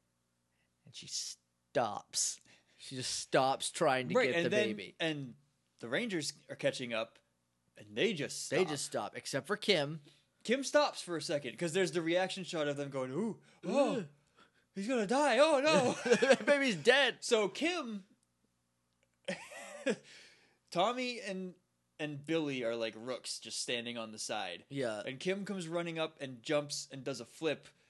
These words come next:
Speaker 2: You would think that they were gonna throw her,
Speaker 1: Yeah, nope.
Speaker 2: but they just watch her go.
Speaker 1: Oh, good job,
Speaker 2: <laughs>
Speaker 1: Kim. Good flip. She lands in front of the baby. At the same time, like, halfway through her flip, Aisha jumps.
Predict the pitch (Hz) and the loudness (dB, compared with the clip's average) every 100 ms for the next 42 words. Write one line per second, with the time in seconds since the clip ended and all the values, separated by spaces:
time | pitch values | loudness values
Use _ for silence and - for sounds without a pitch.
0 | _ - 151 147 147 311 277 - - _ | _ -8 -6 -6 -4 -4 -4 -8 -16 _
1 | _ _ _ - 208 196 175 175 147 - | _ _ _ -2 0 0 0 0 0 -4
2 | 180 254 208 165 151 185 151 175 170 208 | 0 0 2 2 4 4 6 4 6 4
3 | 262 269 - _ 180 208 233 - 214 214 | 2 -2 -10 _ -6 -2 0 0 -2 0
4 | 185 220 196 254 165 151 196 - - 220 | 4 8 8 8 6 2 0 4 4 6
5 | 214 233 247 165 214 185 320 190 156 233 | 4 4 4 4 2 0 -2 -2 2 0
6 | 202 - _ _ _ _ - - 190 247 | 0 -4 _ _ _ _ -2 2 2 4
7 | 240 220 202 170 143 180 170 151 131 127 | 4 4 4 0 2 2 4 0 0 -2
8 | 123 131 - - 190 - 185 - 240 269 | -4 -10 -6 2 2 2 -4 0 2 2
9 | 285 262 226 240 185 156 160 247 240 226 | 2 -2 -2 0 0 -2 2 2 4 0
10 | 220 202 175 175 151 143 135 135 175 170 | 2 2 2 2 2 0 0 -2 -2 0
11 | 151 127 110 - - 117 139 107 107 - | 2 0 -2 -8 -20 -6 -4 -4 -6 -10
12 | - | -10